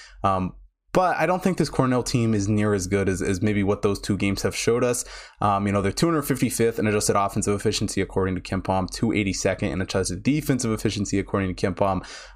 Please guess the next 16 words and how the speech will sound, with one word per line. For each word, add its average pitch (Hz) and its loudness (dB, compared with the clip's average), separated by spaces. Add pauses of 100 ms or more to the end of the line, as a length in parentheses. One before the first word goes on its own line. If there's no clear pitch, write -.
Um, 98 2
and, 127 2
and 139 2
unlike 202 0
Colgate, 104 0
they've 117 0
really 156 2
struggled 123 0
to 98 -4
shoot 107 0
the 104 0
ball 92 0
from 95 -2
beyond 95 0
the 98 2
arc, 98 0